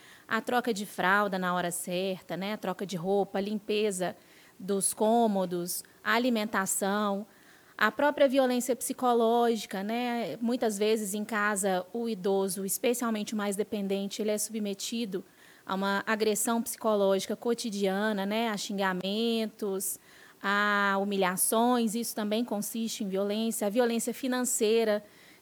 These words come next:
que é reter o cartão do idoso, usar esse dinheiro que o idoso recebe,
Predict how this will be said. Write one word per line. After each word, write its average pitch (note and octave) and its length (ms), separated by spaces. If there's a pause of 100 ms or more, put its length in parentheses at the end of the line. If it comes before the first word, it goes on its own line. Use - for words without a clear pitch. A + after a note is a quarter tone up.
que A3 200
é A3 240
reter A#3 460
o B3 60
cartão G#3 580
do G3+ 100
idoso, G3+ 800 (300)
usar A#3+ 580
esse A3+ 220
dinheiro G3+ 420
que A3 120
o G#3+ 40
idoso G3 380
recebe, G3 680